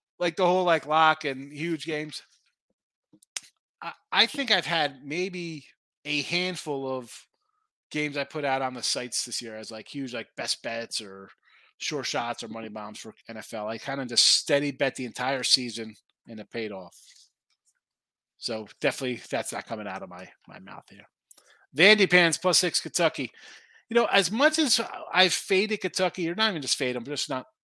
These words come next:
like them a lot. You know, they, they've won a couple games in a row here.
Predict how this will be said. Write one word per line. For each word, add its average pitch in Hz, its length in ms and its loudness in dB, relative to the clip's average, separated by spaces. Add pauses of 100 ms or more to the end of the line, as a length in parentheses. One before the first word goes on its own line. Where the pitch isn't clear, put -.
(320)
like 135 280 -4
them 117 140 -4
a 110 60 -6
lot. 104 240 -8 (600)
You 147 60 -10
know, 123 180 -12 (200)
they, 160 220 0 (2500)
they've 151 240 -4
won 254 140 0
a 247 40 -2
couple 165 260 -2
games 151 280 -4
in 98 60 -12
a 98 40 -12
row 143 160 -6
here. 95 200 -14